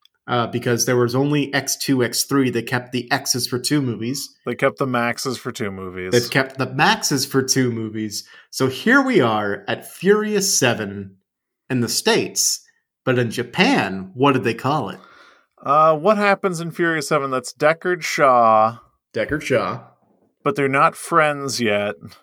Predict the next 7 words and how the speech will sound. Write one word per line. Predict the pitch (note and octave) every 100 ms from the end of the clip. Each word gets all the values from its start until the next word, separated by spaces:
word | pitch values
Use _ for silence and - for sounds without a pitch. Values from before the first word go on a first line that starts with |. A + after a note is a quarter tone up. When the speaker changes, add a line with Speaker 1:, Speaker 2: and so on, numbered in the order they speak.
| _ _ -
Speaker 2:
and | A#3 A#3
they're | C3 B2+
Speaker 1:
No. | -
Speaker 2:
fighting. | D#3+ C#3+ B2+ A2 G2+ G2 G#2 A#2 A#2
Speaker 1:
They're | G#2
fighting. | F#2+ - B2+ A#2+ G2 F#2+ - _ _ _ _ _ _ _ _ _ _ -
Speaker 2:
Uh, | A#2+ B2+ B2+ C3 C3+ C3 C3